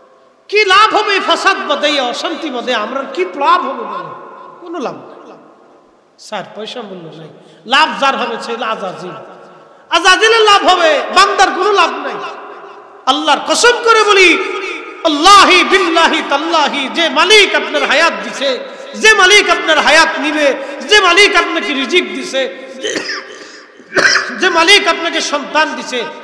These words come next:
যে মালিক আপনাকে বিবি দিছে, যে মালিক আপনার জীবন দিয়েছে, যে মালিক আপনার যা যা প্রয়োজন সব দিয়েছে, সেই মালিকের কাছে আমাদেরকে ফিরে যেতে হবে। সেই রব সেই দিন যদি জিজ্ঞেস করে, "বান্দা,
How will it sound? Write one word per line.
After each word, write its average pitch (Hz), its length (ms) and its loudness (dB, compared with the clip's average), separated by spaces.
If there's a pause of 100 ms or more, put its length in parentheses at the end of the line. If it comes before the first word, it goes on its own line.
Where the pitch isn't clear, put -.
যে 392 160 4
মালিক 381 400 6
আপনাকে 311 380 0
বিবি 302 300 -2
দিছে, - 680 -6
যে 403 140 2
মালিক 381 380 4
আপনার 320 360 0
জীবন 285 320 0
দিয়েছে, 254 420 -4 (260)
যে 415 160 2
মালিক 381 380 4
আপনার 330 440 0
যা 392 440 8
যা 339 340 8
প্রয়োজন 277 300 -2
সব 285 500 2
দিয়েছে, 233 420 -6 (320)
সেই 277 240 -4
মালিকের 226 420 -8 (180)
কাছে 233 280 -6
আমাদেরকে 220 520 -10
ফিরে 226 200 -16
যেতে 196 240 -16
হবে। 202 320 -10 (300)
সেই 311 220 0
রব 320 360 4
সেই 339 220 0
দিন 311 200 -4
যদি 226 220 -8
জিজ্ঞেস 208 380 -10
করে, 220 180 -8
"বান্দা, 196 440 2